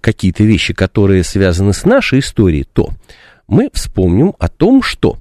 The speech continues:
кошки попали, а, на территорию нашей страны из Византии. Я имею в виду домашние кошки.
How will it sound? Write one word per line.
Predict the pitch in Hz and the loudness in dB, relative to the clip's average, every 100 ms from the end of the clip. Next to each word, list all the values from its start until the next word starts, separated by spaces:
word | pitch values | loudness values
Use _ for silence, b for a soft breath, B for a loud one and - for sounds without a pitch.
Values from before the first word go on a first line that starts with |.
| - _ _ | -16 _ _
кошки | - 214 294 - - | -2 0 0 -2 -4
попали, | - 120 - 95 85 69 - _ _ _ _ _ _ _ _ | -2 -4 -2 0 0 -2 -10 _ _ _ _ _ _ _ _
а, | - 71 73 | -2 0 2
на | 92 | 2
территорию | - 98 - 87 85 | 2 0 2 0 2
нашей | 87 - - | 0 -2 -8
страны | - 78 90 190 - | -4 0 2 0 0
из | 143 117 | 0 2
Византии. | 120 110 120 120 - | 2 4 2 0 -2
Я | 98 85 156 | -4 0 2
имею | 143 143 | 4 4
в | 131 | 2
виду | 117 123 | 0 -2
домашние | 92 131 139 147 143 - - 78 78 | 0 2 2 2 2 0 -2 -4 -4
кошки. | - - - - | -6 -6 -6 -10